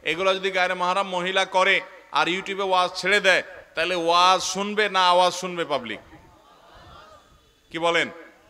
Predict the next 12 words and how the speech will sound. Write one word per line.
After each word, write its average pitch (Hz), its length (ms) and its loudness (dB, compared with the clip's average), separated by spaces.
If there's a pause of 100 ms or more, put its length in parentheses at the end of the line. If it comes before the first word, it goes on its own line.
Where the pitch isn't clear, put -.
(680)
ওয়াজ 147 300 2
শুনবে 208 520 0
না 190 180 2
আওয়াজ 180 260 4
শুনবে? 135 480 -6 (1000)
তে 180 120 0
আওয়াজ 180 300 6
শুনে 208 280 -6
যদি 202 200 -6
ফিতনায় 190 420 -4
পতিত 196 280 -8
হয়, 196 580 8